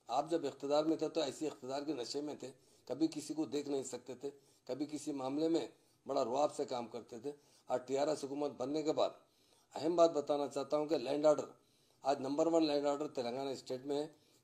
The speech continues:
क्रिमिनल राइट्स का खात्मा करने वाले कोई लीडर है तो केसीआर साहब है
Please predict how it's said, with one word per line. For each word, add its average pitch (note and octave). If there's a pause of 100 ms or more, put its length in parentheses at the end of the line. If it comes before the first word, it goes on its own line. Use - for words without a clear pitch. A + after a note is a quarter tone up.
क्रिमिनल D#3
राइट्स D3
का D#3
खात्मा D3+
करने C#3
वाले C#3
कोई B2+
लीडर C3
है C3+
तो C3+
केसीआर B2+
साहब C#3
है D3